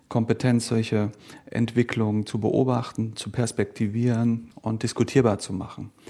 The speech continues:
Ich glaube, das ist für uns die größte Herausforderung. Also das ist eine rein betriebliche, ja, also wie schaffen wir das, wenn wir alle zu Hause bleiben, handlungsfähig zu sein?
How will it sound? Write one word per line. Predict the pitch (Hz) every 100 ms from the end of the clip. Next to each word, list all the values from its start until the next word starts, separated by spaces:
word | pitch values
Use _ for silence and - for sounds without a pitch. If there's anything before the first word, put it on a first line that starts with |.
| - - - - - -
Ich | -
glaube, | - 135 143
das | 143 139
ist | 127
für | -
uns | 120 113 -
die | 113
größte | - 117 -
Herausforderung. | 110 110 110 - 98 98 95 98 104 -
Also | 104 107
das | 107
ist | - - - _ -
eine | 107 107 101 - _
rein | - - 110 117
betriebliche, | 110 - 139 139 160 - 156 151 -
ja, | 110 123
also | 104 110 107
wie | 117
schaffen | 123 120 117
wir | 113
das, | 117 117 -
wenn | 113
wir | 110
alle | 110 117
zu | 117 110
Hause | 113 117
bleiben, | 113 110 110 110 113 - - - - -
handlungsfähig | 120 139 127 120 - 117 117 120 - -
zu | -
sein? | 113 117 117 120 120